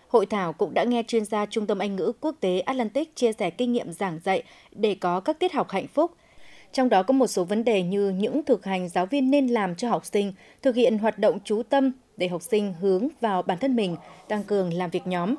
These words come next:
làm cho lớp học trở thành nơi an toàn, một môi trường học tập thoải mái, thúc đẩy học sinh trở nên tốt hơn. Bên cạnh đó, một số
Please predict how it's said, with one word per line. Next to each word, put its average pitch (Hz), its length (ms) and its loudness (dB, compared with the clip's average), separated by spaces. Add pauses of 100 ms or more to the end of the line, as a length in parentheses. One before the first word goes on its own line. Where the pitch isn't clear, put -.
(460)
làm 240 200 0
cho 285 120 2
lớp 359 160 2
học 208 280 -4
trở 196 120 -2
thành 180 240 -2
nơi 226 100 2
an 220 180 -2
toàn, 190 280 -2 (160)
một 208 240 -2
môi 294 140 2
trường 233 180 0
học 185 160 -2
tập 185 160 0
thoải 190 180 -2
mái, 170 400 -4
thúc 320 120 -4
đẩy 262 100 4
học 190 160 0
sinh 269 280 0
trở 165 140 -2
nên 185 200 -4
tốt 269 160 0
hơn. 185 240 2 (400)
Bên 269 140 2
cạnh 190 180 -4
đó, 190 160 0
một 269 140 2
số 220 240 0